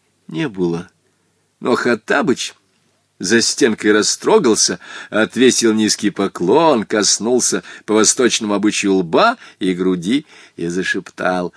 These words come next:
И Волька, понуждаемый той же недоброй силой, в точности повторил — эти движения. «Благодарю тебя, о великодушнейшая дочь Степана!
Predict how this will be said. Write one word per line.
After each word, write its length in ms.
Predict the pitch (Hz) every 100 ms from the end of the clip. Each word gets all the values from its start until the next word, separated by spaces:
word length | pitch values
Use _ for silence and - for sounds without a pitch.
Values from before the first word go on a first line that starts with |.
| -
И 120 | - 92
Волька, 680 | 92 98 107 110 95 -
понуждаемый 800 | 87 110 110 90 101 113 117 113
той 380 | 107 - 123 120
же 120 | 104
недоброй 440 | 101 104 123 117 107
силой, 420 | - 131 139 113
в 80 | -
точности 1000 | - 170 190 143 - 185 160 - - 180
повторил — 1000 | - 185 156 - 180 202 254 247 220 233 _ _
эти 360 | 214 185 196
движения. 640 | 180 170 180 196 202 170 147 _ _ _ _ _ _ _ - - - _
«Благодарю 720 | - - 135 160 185 214 269
тебя, 600 | 202 - 185 214 233 196 -
о 300 | - 208 220
великодушнейшая 1800 | 107 82 190 220 220 - 190 135 262 311 - - 269 226 - 220 208 190
дочь 580 | 135 120 202 190 - -
Степана! 920 | - - - 117 - 180 214 185 135